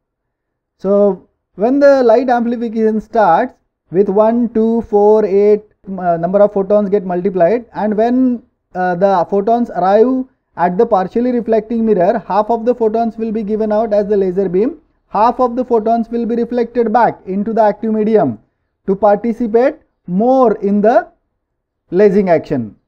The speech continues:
If we allow all the photons to escape, then what will happen?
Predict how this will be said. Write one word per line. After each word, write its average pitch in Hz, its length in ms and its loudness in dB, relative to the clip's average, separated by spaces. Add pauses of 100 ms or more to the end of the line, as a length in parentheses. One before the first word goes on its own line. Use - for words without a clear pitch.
(600)
If 202 240 -2
we 311 240 2
allow 247 380 4 (160)
all 185 220 2
the 254 100 0
photons 233 440 0
to 247 120 -2
escape, 220 440 2
then 220 180 -4
what 220 160 -2
will 233 140 -2
happen? 233 460 0